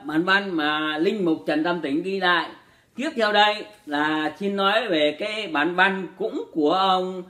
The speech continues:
đại diện Tòa Thánh Vatican tại Huế là ông Tổng giám mục Anthony Trappier viết thư luân lưu gửi cho giáo dân Việt Nam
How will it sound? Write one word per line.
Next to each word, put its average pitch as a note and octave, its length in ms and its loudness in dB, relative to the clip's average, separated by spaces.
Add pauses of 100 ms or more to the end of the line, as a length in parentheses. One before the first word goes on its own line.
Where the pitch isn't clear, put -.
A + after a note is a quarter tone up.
(100)
đại E3 300 0
diện E3 220 -4
Tòa C#3+ 200 -4
Thánh G3+ 200 -6
Vatican F3 460 -6 (100)
tại D#3 140 -10
Huế G3 260 -2
là D3+ 220 -4
ông D#3+ 360 -2 (200)
Tổng C3 220 -2
giám G3 180 -4
mục D3 260 -4 (240)
Anthony E3+ 640 0 (140)
Trappier E3+ 640 2
viết D4 200 -6
thư F#3+ 240 2
luân F#3+ 220 0
lưu F#3 180 2
gửi E3 460 2
cho F#3 280 2
giáo G#3+ 120 2
dân G3 180 -4
Việt D#3+ 160 -4
Nam F3+ 280 2